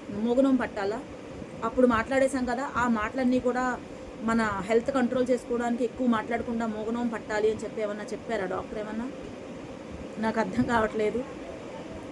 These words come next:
చాలా అంతా కూడా సంక్షేమం అని చెప్పి ఆ వ్యవస్థకి తూట్లు పొడుస్తున్నారండి, ఆర్థిక వ్యవస్థకి. అంతే, అంతకుమించి ఏం లేదు.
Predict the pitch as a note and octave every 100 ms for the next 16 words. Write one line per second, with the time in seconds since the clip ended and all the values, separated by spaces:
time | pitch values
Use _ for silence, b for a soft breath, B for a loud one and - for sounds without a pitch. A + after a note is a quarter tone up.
0 | - A#3 A3+ B3+ B3 D4 C4 G#3 F3+ G#3
1 | A#3+ C#4 C4+ B3 A#3+ A3+ A3+ C#4+ C#4 C4+
2 | B3+ A#3 - B3+ C#4+ G#3+ - A3 A3+ B3+
3 | D4 C#4+ C4 C#4 C#4 A#3 - A3 G3+ G3+
4 | F#3 F#3+ G3+ G#3+ F#3+ F3 - F3 D#3+ -
5 | F3 F3+ A3 F3 F#3+ A#3 B3 B3 G3 A#3+
6 | F#3+ G#3+